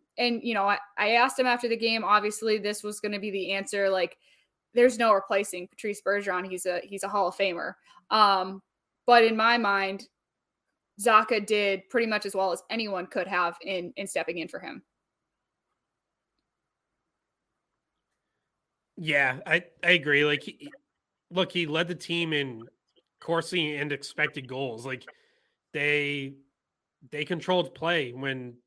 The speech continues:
Speaker 2: when they were on the ice, and they're one of the few lines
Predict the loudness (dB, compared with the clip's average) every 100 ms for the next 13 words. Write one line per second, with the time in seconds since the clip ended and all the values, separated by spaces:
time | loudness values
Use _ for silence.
0 | _ _ _ -12 -6 -2 -2 -2 -2 -2
1 | -2 -2 -6 -2 -4 -4 -6 -6 -2 -4
2 | -4